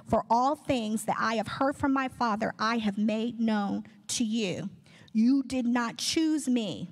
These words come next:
but I chose you and appointed you that you should go and bear fruit." So,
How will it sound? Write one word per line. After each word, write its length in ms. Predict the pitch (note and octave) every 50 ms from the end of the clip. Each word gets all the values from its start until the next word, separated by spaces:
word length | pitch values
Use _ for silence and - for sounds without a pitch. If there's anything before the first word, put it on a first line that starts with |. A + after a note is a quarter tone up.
| - - - - - - -
but 180 | G3+ G3+ G3+ - -
I 180 | G#3+ A3+ A#3+
chose 460 | B3 - - - G3 G3+ F#3 F#3+ G#3 G#3+
you 400 | A3 D4+ F4 C#4+ F#2 - - - - _ _ - - - - -
and 120 | A3+ G#3+
appointed 480 | G#3 G3 A3 - - - - A3 G3+ A#3
you 380 | A#3 C4 D4 B3 D#3 - - - - - - -
that 160 | G#3 F3 G3+
you 180 | G#3 A3 B3+
should 300 | C4 - - A#3 G3 F#3
go 400 | - B3 A#3+ G#3+ F#3+ F#3 F#3+ G3 G3 - - - -
and 200 | A3+ A3 A3 G#3
bear 220 | A3 G#3+ G#3 G3+ G#3
fruit." 440 | - - - A#3+ A3 E3+ F#2+ E2 - - _ _ _ _ _ _ _ _ _ - - _ -
So, 480 | - - - - C#4 B3 A#3 G#3+ G3